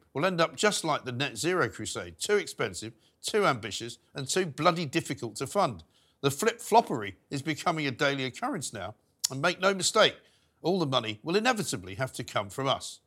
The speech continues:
No matter how much they borrow, no matter how big the debt becomes, it looks like we've got months of this to come. Lord help us.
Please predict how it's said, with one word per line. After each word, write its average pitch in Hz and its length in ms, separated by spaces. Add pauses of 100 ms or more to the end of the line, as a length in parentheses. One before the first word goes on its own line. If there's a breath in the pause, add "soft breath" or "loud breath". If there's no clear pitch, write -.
(360)
No 127 80
matter 131 180
how 170 140
much 190 220
they 185 100
borrow, 123 440 (320 soft breath)
no 123 120
matter 120 160
how 160 200
big 156 280
the 123 60
debt 143 300
becomes, 110 600 (240)
it 110 100
looks 156 180
like 131 160
we've 131 140
got 131 180
months 151 360
of 104 100
this 131 160
to - 160
come. 165 380 (520)
Lord 165 360
help 147 280
us. - 320